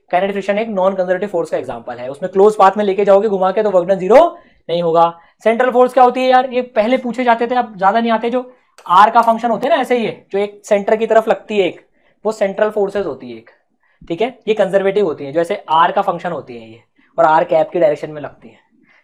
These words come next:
ठीक है, that is not very much needed। अब एक question जो है ना, एक question पढ़ो, ये काफी बार ये question आ चुका है किसी ना किसी format में, तो I would like यार सब लोग जो है ना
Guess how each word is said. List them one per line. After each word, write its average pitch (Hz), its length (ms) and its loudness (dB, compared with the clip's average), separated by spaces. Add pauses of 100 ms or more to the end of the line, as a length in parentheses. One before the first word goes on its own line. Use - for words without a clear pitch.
(100)
ठीक 156 120 -8
है, 226 100 -8 (480)
that 170 120 -2
is 185 160 -4 (680)
not 170 380 -2 (800)
very 143 180 -8
much - 240 -18 (800)
needed। 135 240 -12 (1000)
अब 185 120 0
एक 233 240 4
question 220 320 0
जो 262 100 0
है 226 60 -2
ना, 240 120 2 (460)
एक 208 140 -4
question 220 300 -4
पढ़ो, 156 220 -8 (500)
ये 254 340 6 (300)
काफी 190 400 0
बार 214 300 4
ये 247 140 -2
question 240 520 -2 (240)
आ 190 160 0
चुका 214 240 4
है 185 160 2 (640)
किसी 208 200 -2
ना 247 100 0
किसी 240 200 -6
format 208 420 0
में, 214 100 -6
तो 233 220 -8
I 196 60 0
would 214 200 -4
like 220 240 -2
यार 233 120 0
सब 226 280 -4
लोग 233 200 -2
जो 220 80 -6
है 180 60 -6
ना 208 120 -8